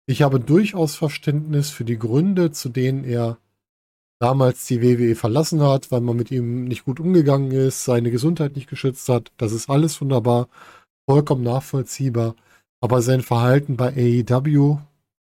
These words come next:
und auch jetzt diese Rückkehr mit den Aussagen, „I'm home“.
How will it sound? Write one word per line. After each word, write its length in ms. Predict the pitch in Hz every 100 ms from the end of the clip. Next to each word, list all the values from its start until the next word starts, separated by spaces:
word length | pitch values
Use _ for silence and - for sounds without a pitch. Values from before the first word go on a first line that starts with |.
| _ _ _ _
und 180 | - 127
auch 120 | 131 110
jetzt 320 | 131 135 -
diese 280 | - 127 117
Rückkehr 480 | 147 - 147 143
mit 140 | 139 135
den 120 | 123
Aussagen, 540 | 123 127 - 127 117
„I'm 420 | 120 123 117 117 131
home“. 300 | 139 151